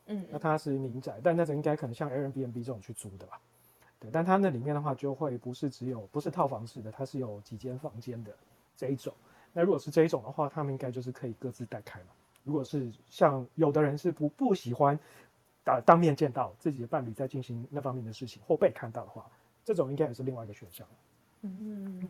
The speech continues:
Speaker 2: 对啊，因为我们刚刚想说为什么会想要换妻哦，所以刚刚，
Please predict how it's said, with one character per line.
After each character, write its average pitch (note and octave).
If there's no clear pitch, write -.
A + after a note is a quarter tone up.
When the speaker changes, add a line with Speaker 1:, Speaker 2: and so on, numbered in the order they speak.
Speaker 2:
对 D3
啊， B2
因 -
为 -
我 -
们 E3
刚 F3
刚 G3
想 D3
说 D3+
为 F#3+
什 F#3+
么 B2+
会 D#3+
想 C3+
要 -
换 D3
妻 B2+
哦， G#2+
所 E3+
以 D#3+
刚 F3+
刚， F#3